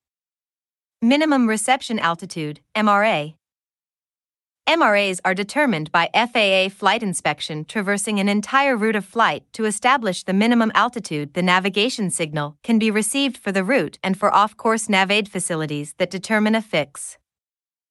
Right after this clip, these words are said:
When the M R A at the fix is higher than the M E A, an M R A is established for the fix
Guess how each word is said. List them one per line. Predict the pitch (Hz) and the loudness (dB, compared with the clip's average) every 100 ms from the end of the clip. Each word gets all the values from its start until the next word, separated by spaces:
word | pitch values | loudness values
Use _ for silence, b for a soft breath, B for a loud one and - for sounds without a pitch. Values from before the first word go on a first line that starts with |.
| _ - | _ -2
When | 247 | 2
the | 262 262 | 4 4
M | 311 302 | 2 4
R | 208 | 4
A | 202 175 | 4 2
at | 175 | -2
the | |
fix | 175 - 190 - | -6 -2 -4 -4
is | 180 | -8
higher | - 233 196 | 0 2 2
than | 160 170 | 0 -4
the | 165 | -2
M | 190 196 | -2 0
E | 175 202 | 0 0
A, | 156 139 _ _ _ | 0 -4 _ _ _
an | 226 233 | -2 2
M | 269 311 | 2 4
R | 214 | 4
A | 190 180 - | 4 0 -4
is | 185 | -6
established | 190 - 262 262 170 - | -6 2 2 4 -2 -4
for | 202 | -6
the | 190 | -6
fix | 180 233 160 - | -2 -2 -2 -6